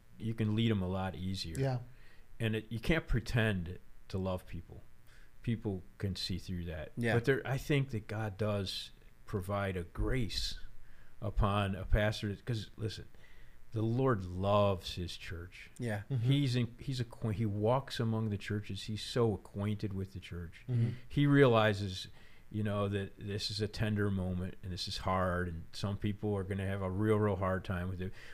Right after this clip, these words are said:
Speaker 1: But I think he graces
Speaker 2: Mm-hmm.
Speaker 1: that pastor, um, to, to really love people supernaturally. Gives them a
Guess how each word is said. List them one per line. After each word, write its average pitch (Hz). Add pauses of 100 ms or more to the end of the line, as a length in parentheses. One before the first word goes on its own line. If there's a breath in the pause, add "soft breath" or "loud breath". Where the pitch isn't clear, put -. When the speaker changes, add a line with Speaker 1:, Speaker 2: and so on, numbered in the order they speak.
Speaker 1:
But 131
I 160
think 233
he 131
graces 113
Speaker 2:
Mm-hmm. 110
Speaker 1:
that 101
pastor, 98 (920 loud breath)
um, 101 (140)
to, 104 (720)
to 113
really 127
love 104
people -
supernaturally. 95
Gives 123
them 110
a -